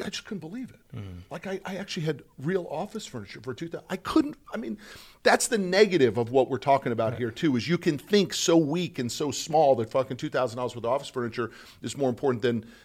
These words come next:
Speaker 1: than, you know, the, the image of having a client come in with two <laughs> folding tables.
Speaker 2: Well, I think what you're saying is, remember we went on that, uh, down memory lane?
Speaker 1: Yeah.
Speaker 2: And, I mean, my first business, I dumpster dive for furniture.
Speaker 1: <laughs>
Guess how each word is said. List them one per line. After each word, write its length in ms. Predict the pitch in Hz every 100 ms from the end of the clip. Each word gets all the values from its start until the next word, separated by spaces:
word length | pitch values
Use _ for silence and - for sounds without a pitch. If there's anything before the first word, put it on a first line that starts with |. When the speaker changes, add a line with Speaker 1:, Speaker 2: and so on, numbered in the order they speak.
| _
Speaker 1:
than, 260 | 123 120 120 - _
you 120 | 143
know, 100 | 120
the, 220 | 113 135 - -
the 200 | 127 127
image 540 | 196 214 139 127 120 - -
of 120 | -
having 240 | 151 151 131
a 40 |
client 300 | 120 160 160 -
come 140 | 127
in 80 | 123
with 140 | 123
two 120 | 147
<laughs> 0 |
folding 460 | 143 - 254 175 214
tables. 600 | - - - - - - 440 - -
Speaker 2:
Well, 120 | -
I 40 | 320
think 120 | 254
what 120 | 233
you're 80 | 151
saying 180 | 240 165
is, 100 | 143
remember 400 | 175 208 254 240
we 140 | 180
went 200 | 170 180
on 120 | 156 147
that, 240 | 123 123
uh, 200 | 123 117
down 320 | 113 135 135 131
memory 300 | 135 135 117
lane? 460 | 113 113 127 170 -
Speaker 1:
Yeah. 260 | 165 180 147
Speaker 2:
And, 200 | 135 127
I 80 | 143
mean, 200 | 131 127
my 160 | 139 160
first 500 | - 165 156 - 123
business, 580 | 139 170 131 110 110 - - _ _
I 100 | 131 127
dumpster 460 | 120 165 - 143
dive 260 | 120 107 107
for 80 | 113
furniture. 500 | - 294 175 - -
Speaker 1:
<laughs> 80 | -